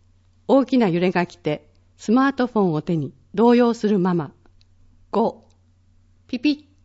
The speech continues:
ガスの警報音が鳴る。六、七。その音に我に返って、バッと男の子の方を見たとき、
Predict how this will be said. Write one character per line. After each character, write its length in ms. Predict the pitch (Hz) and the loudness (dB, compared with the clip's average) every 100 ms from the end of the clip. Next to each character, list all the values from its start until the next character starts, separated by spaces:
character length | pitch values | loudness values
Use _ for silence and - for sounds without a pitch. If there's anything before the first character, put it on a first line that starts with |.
| _ _ _ _ _ _ - | _ _ _ _ _ _ -4
ガ 160 | 240 | -4
ス 100 | 240 | -2
の 140 | 190 165 | -4 -4
警 300 | - 214 220 | -4 -2 -2
報 240 | 214 190 | -2 -2
音 160 | 151 143 | -4 -6
が 100 | 135 | -8
鳴 140 | 135 | -10
る。 180 | 135 - _ _ _ _ _ _ _ _ _ _ _ _ | -10 -12 _ _ _ _ _ _ _ _ _ _ _ _
六、 280 | 233 240 - _ _ _ _ _ _ | -8 -8 -10 _ _ _ _ _ _
七。 320 | 190 196 151 - _ _ _ _ _ _ _ _ _ _ | -8 -6 -8 -12 _ _ _ _ _ _ _ _ _ _
そ 160 | - | -6
の 140 | 226 254 | -4 -4
音 240 | 247 233 | -4 -4
に 240 | 185 143 _ _ _ - | -4 -6 _ _ _ -4
我 260 | 254 262 | -2 -2
に 120 | 208 | -4
返 240 | - 190 170 | -4 -6 -6
っ 20 | |
て、 340 | - - 123 _ _ _ _ - | -10 -18 -18 _ _ _ _ -6
バ 340 | 233 226 - | -6 -6 -10
ッ 260 | _ _ - | _ _ -6
と 120 | 175 | -4
男 320 | 165 220 277 | -4 -4 -2
の 100 | 254 | -4
子 120 | 220 | -4
の 100 | 190 | -6
方 160 | 165 196 | -4 -6
を 80 | 180 | -4
見 120 | 214 | -4
た 140 | 185 | -6
と 140 | 165 139 | -8 -12
き、 180 | - | -16